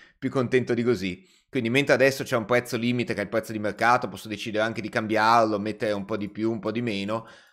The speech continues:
voi nel vostro internet banking troverete secco secco cento fisso e non potete cambiarlo. E ricordo che poi il titolo non lo avrete subito,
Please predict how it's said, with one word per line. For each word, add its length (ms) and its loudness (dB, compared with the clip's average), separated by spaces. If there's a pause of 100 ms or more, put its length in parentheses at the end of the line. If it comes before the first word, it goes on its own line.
(120)
voi 280 6
nel 140 -2
vostro 320 0
internet 400 -2
banking 420 -4
troverete 440 0
secco 360 -2
secco 360 -4
cento 440 -2
fisso 560 -4
e 80 -10
non 100 -4
potete 300 -8
cambiarlo. 720 -8 (800)
E 140 4
ricordo 480 4
che 140 -6
poi 160 2
il 80 -2
titolo 600 -2
non 120 -2
lo 80 6
avrete 380 2
subito, 640 -2